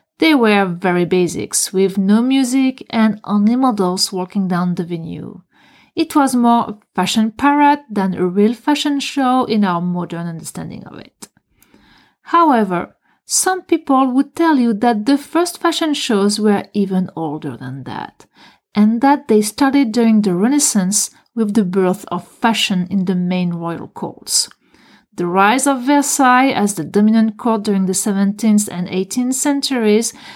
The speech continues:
would have transformed it into the main catwalk of that time, where fashion trends would be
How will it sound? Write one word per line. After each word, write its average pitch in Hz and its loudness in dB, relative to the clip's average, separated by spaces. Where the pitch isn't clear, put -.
would 247 0
have 254 2
transformed 233 0
it 185 -2
into 196 -2
the 190 2
main 196 4
catwalk 185 -6
of 160 -10
that - -6
time, - -2
where 175 -2
fashion 294 0
trends 262 2
would 202 0
be 170 -4